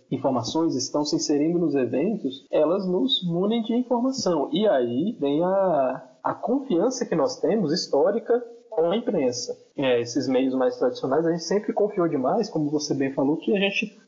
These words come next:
nunca buscou fontes. O fato da, do Jornal Nacional pro-, é, dizer alguma notícia, né, o William Bonner vai lá e fala alguma coisa, a gente já toma aquilo como algo que foi verdade. É como se a gente acreditasse que aquilo passou por algum tratamento, vamos dizer assim.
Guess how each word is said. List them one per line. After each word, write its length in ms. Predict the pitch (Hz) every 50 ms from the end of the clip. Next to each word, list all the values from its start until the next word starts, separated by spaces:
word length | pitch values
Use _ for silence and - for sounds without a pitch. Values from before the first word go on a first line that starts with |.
| _
nunca 240 | - 185 208 - 262
buscou 580 | 185 175 240 220 - - - - 165 190 - -
fontes. 500 | - 247 202 143 - - - - - - -
O 80 | -
fato 300 | - - 180 180 - 175
da, 240 | 147 143 139 135 131
do 100 | 135 135
Jornal 320 | 131 156 143 135 147 147
Nacional 720 | 147 143 139 139 - 160 135 135 131 123 123 120 120 - - - - - _ -
pro-, 200 | - 165 151 -
é, 280 | 147 139 131 127 123 120
dizer 360 | 123 135 139 131 135 135 156
alguma 300 | 180 180 147 143 139 135
notícia, 420 | 127 127 120 - 170 196 175 - 147
né, 100 | 147 147
o 60 | 143
William 200 | 139 143 156 135
Bonner 300 | 127 135 143 143 143 131
vai 120 | 135 131
lá 100 | 131 139
e 80 | 147 147
fala 160 | - 135 131
alguma 220 | 127 127 120 113
coisa, 440 | 117 - 165 202 220 202 156 131 123 - - - - -
a 100 | - 143
gente 280 | 131 139 131 - 180
já 160 | 156 156 156
toma 240 | 165 - 160 156 175
aquilo 340 | 196 196 - 170 170 208 214
como 340 | 214 - 190 196 233 294 254
algo 420 | 147 139 139 147 151 - 202 226
que 140 | - - - -
foi 120 | - 185
verdade. 400 | 175 226 214 208 - - - - - -
É 60 | -
como 200 | - - 165 160
se 100 | 160 -
a 40 | 165
gente 320 | - 165 175 - - - -
acreditasse 640 | - 165 - 175 175 185 180 175 - 151 156 165 -
que 60 | -
aquilo 220 | - - 190 190
passou 460 | - 190 175 156 - - - 165 175 180
por 200 | - - 185 180
algum 520 | 180 165 147 131 131 143 151 170 175 170
tratamento, 920 | 165 - 170 170 165 165 - 208 185 147 139 147 147 139 - 151 135 131 139
vamos 220 | 143 139 131 135 127
dizer 160 | 127 127 127
assim. 360 | 120 - - 156 151 190 208